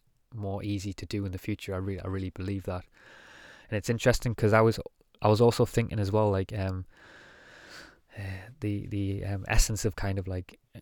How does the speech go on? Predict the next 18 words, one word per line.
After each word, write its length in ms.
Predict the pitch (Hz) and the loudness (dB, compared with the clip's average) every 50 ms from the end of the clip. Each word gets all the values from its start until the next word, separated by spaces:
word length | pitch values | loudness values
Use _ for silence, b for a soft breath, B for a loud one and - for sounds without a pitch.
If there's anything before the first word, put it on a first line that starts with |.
| - - 131 | -14 -10 -8
um, 160 | 104 101 101 | -8 -6 -4
the 80 | 101 101 | -4 -2
word, 320 | 98 107 104 98 90 - | 0 0 0 0 -2 -4
like, 380 | 98 95 90 - - - - - _ _ _ _ _ _ - | -6 -8 -8 -8 -12 -18 -18 -20 _ _ _ _ _ _ -10
uh, 120 | 107 101 - | -10 -10 -6
cult, 300 | - - - 117 104 - | -2 0 2 2 2 0
for 140 | - - 110 | -4 -4 -4
example, 400 | 95 90 104 92 95 92 82 82 | -4 -2 -4 -6 -6 -6 -8 -10
you 80 | 92 92 | -8 -6
know, 80 | 101 | -4
like, 200 | 104 98 101 98 | -2 -2 -4 -4
for 120 | - - 107 | -6 -6 -4
example, 260 | 101 110 107 98 98 | -2 -2 -2 -2 -2
we 140 | 104 107 110 | 0 4 4
always 260 | 107 104 107 107 98 | 6 6 6 4 2
see 240 | - - - 113 107 | 0 0 0 2 2
when, 300 | 104 104 98 101 - - | 2 0 0 -2 -2 -4
when, 240 | 107 101 104 101 | -2 -2 -4 -6